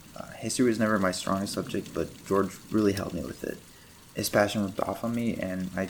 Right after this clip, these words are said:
started enjoying it. I asked him about his relationship with his brother, and he told me that he, Mister Henderson, was always like that.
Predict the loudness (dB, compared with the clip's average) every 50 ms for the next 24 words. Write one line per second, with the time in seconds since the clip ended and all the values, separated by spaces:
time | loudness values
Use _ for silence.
0 | -6 -10 -10 -8 -4 0 0 0 2 2 0 0 0 0 0 0 0 -2 -2 -4
1 | -8 -10 -14 -18 -20 -20 -20 -20 -20 -20 -20 -20 -20 -20 -18 -10 -6 -4 -4 -2
2 | -2 -2 -2 0 0 0 2 2 2 2 2 0 0 0 0 0 0 -2 -4 -8
3 | -8 -6 -8 -10 -8 -2 0 0 2 2 0 -2 -2 -2 -2 -4 -4 -4 -4 -4
4 | -2 -2 -2 -2 -2 -4 -6 -8 -4 0 0 2 2 0 -4 -6 -14 -20 -18 -12
5 | -6 -4 -4 -2 -2 -2 0 2 0 0 0 -2 -4 -4 -4 -4 -8 -14 -20 -20
6 | -20 -20 -20 -20 -20 -16 -4 2 4 4 4 4 0 -8 -12 -10 -4 -2 0 0
7 | 0 0 0 0 -2 -2 -2 -2 -4 -6 -6 -6 -6